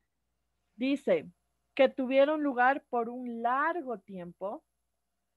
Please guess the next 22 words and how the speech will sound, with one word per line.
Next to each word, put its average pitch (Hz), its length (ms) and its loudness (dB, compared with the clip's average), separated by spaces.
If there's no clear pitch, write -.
antes 277 540 0
de 240 160 -4
que 214 180 -6
otro 233 480 -2
evento 233 720 -4
ocurra. 240 640 -8
Vamos 254 520 0
a 247 80 0
ver 233 200 -4
aquí, 220 320 -6
usamos 247 480 -8
un 240 140 -8
resaltador. 202 680 -2
Yo 180 140 -6
también 190 300 -6
voy 202 140 -6
a 202 60 -2
usar 196 280 -6
un 202 100 -10
resaltador, 180 960 -8
veamos, 147 600 -14
aquí. 190 400 -8